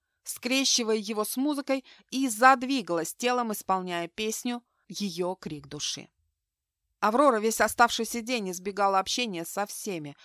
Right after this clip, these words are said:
особенно с Джеймсом. Она была на взводе, как курок пистолета. Неосторожное движение и размозжит голову. Но он-то здесь ни при чём. А может, нет.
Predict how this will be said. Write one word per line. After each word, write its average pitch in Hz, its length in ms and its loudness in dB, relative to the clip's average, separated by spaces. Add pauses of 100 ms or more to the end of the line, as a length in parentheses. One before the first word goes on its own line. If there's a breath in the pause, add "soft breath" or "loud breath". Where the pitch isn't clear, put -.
(140 loud breath)
особенно 190 500 -4
с 196 80 -10
Джеймсом. 151 600 -10 (360)
Она 220 260 2
была 233 280 4
на 240 220 6
взводе, 247 560 0
как - 240 -4
курок 277 400 0
пистолета. 220 720 -6 (500)
Неосторожное 220 720 2
движение 214 640 -2
и 214 260 -6
размозжит 240 760 0
голову. 175 480 -8 (840)
Но 196 280 -2
он-то 233 260 -2
здесь 180 300 -6
ни 165 80 -10
при 165 140 -14
чём. 190 360 -10 (920)
А 220 240 0
может, 247 440 -6
нет. - 320 -20